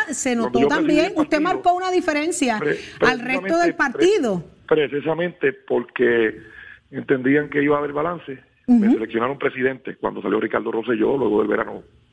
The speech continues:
Speaker 1: Ujú.
Speaker 2: del, del diecinueve. Me seleccionaron presidente, ya había una primaria, ¿verdad?, que se discutía, aunque no era formal, pero se estaba discutiendo la posibilidad de una primaria. Y el partido confió en mí y, pues, presidimos el partido, terminamos de reorganizar la colectividad,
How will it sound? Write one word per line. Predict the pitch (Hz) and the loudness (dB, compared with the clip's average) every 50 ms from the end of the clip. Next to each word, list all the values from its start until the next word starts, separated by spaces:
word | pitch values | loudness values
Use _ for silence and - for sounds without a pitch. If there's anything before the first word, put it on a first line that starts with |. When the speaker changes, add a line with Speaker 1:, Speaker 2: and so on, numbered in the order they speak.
| _ _ _ - | _ _ _ -2
Speaker 1:
Ujú. | 233 226 214 | 0 0 2
Speaker 2:
del, | 247 - - - | 0 -2 -4 -4
del | - 101 101 | -4 -2 0
diecinueve. | 104 107 107 110 110 131 156 151 120 - - - - - - - - - - - - - - - - - | 2 0 2 0 0 0 0 0 0 -2 -4 -8 -14 -14 -14 -12 -12 -12 -12 -12 -14 -14 -14 -12 -4 -2
Me | 113 107 | 0 0
seleccionaron | 107 107 107 - 104 101 117 120 113 | 0 -2 -2 -2 -2 -2 -2 -4 -4
presidente, | - 120 104 117 120 151 180 175 175 - 131 113 104 | -4 -4 -2 0 0 0 0 -2 -2 -2 -2 0 0
ya | 107 107 107 | 0 0 0
había | 113 113 120 117 | -2 -2 -2 -2
una | 113 113 - | -4 -4 -4
primaria, | 110 110 107 113 117 110 107 104 101 95 | -4 -4 -2 -2 -2 -2 -4 -4 -6 -6
¿verdad?, | 95 95 98 104 113 113 107 104 92 - - - - - - - - - - _ _ - | -6 -4 -4 -2 -2 -2 -4 -6 -8 -10 -14 -20 -20 -20 -20 -20 -20 -20 -20 _ _ -10
que | - 104 | -8 -6
se | - 104 | -2 -2
discutía, | 101 104 - - - 101 - 151 170 170 143 | -2 -2 -2 -4 -4 0 0 2 2 2 0
aunque | 120 - - 107 104 | 0 -4 -8 -8 -4
no | 110 113 | -2 -2
era | 123 127 | -2 -2
formal, | 113 127 123 120 139 165 165 - | -2 -4 -4 -4 -4 -6 -6 -6
pero | 123 104 | -8 -8
se | 98 101 | -8 -6
estaba | - 113 110 113 | -4 -2 -2 -2
discutiendo | 113 - 113 98 117 123 123 117 | -2 -4 -4 -4 -4 -2 0 0
la | 117 - | -2 -2
posibilidad | 104 104 110 113 110 | -4 -8 -8 -8 -6
de | 110 113 | -6 -8
una | |
primaria. | - 123 127 165 170 151 131 123 - _ _ _ _ _ _ - _ _ _ _ _ _ - | -8 -4 -4 -2 -2 -2 -2 -4 -6 _ _ _ _ _ _ -20 _ _ _ _ _ _ 0
Y | 151 147 147 | 2 2 2
el | 147 147 | 2 -2
partido | 151 147 151 143 156 185 180 | -4 -6 -6 -4 -6 -4 -4
confió | 190 175 143 147 147 147 | -4 -6 -4 -4 -4 -4
en | 139 | -2
mí | 156 190 208 | -4 -6 -8
y, | 214 208 - 131 120 117 110 110 107 107 107 104 - - - - - - - - | -8 -10 -8 -6 -4 -2 -2 -2 -2 -2 -4 -6 -8 -8 -10 -10 -10 -12 -10 -2
pues, | - 127 - - | -2 -2 0 0
presidimos | 143 135 123 113 113 113 120 131 | -4 -4 -2 -2 -2 0 0 -2
el | 127 | -2
partido, | - 123 - - 143 160 180 175 - | -2 -6 -6 -4 -2 -2 -2 0 0
terminamos | 131 107 107 107 104 110 120 123 117 | -2 -2 -2 -2 -2 0 0 2 2
de | 117 117 | 0 0
reorganizar | 107 107 104 107 95 85 104 110 | -2 -2 -4 -4 -4 -2 -2 -2
la | 120 117 | -2 0
colectividad, | 117 117 - - 113 110 104 117 143 165 | -2 -4 -4 -4 -2 0 2 2 0 0